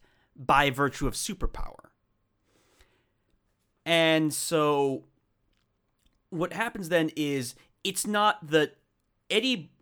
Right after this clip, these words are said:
Eddie is not culpable for Maria's death. Society is not culpable for Maria's suffering. Carlton is culpable for her murder, and that is the only thing that happens.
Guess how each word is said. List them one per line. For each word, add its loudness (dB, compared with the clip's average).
Eddie 0
is -4
not 0
culpable 0
for -2
Maria's 0
death. -10
Society 2
is -4
not 0
culpable -4
for 2
Maria's 2
suffering. -4
Carlton 4
is -2
culpable 0
for -2
her 0
murder, 0
and -4
that 2
is -6
the -10
only 0
thing -4
that -6
happens. -8